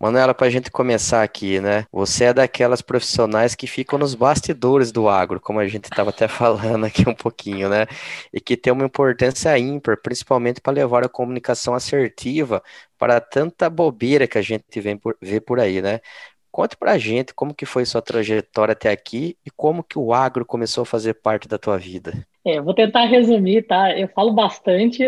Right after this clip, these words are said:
Speaker 2: apesar de ficar muito nos bastidores, eu adoro contar uma história. E, assim, pra, pra contar um pouco, né, contextualizar, é, a minha chegada aqui, eu comecei no digital já em dois mil e dez, eu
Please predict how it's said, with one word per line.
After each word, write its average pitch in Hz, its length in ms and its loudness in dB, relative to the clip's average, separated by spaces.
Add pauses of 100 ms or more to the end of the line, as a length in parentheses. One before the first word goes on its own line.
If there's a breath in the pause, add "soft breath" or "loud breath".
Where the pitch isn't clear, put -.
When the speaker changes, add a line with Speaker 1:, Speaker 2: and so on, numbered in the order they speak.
Speaker 2:
apesar 202 640 0
de 196 480 4
ficar 202 300 0
muito 226 340 4
nos 202 220 0
bastidores, 208 720 -4
eu 214 80 4
adoro 208 340 2
contar 226 320 2
uma 226 160 2
história. 190 540 -2 (420 loud breath)
E, 196 300 4
assim, 190 320 0
pra, 185 240 4
pra 170 800 2
contar 214 360 0
um 247 80 -6
pouco, 208 300 2
né, 175 120 -2
contextualizar, 196 1120 0 (400 soft breath)
é, 185 260 2
a 180 40 -2
minha 202 340 2
chegada 185 640 2
aqui, 180 180 -2
eu 208 100 6
comecei 247 600 2
no 269 100 2
digital 196 760 2
já 202 260 0
em 240 60 0
dois 220 140 4
mil 214 120 -2
e 160 40 -8
dez, 196 360 0
eu 190 100 -4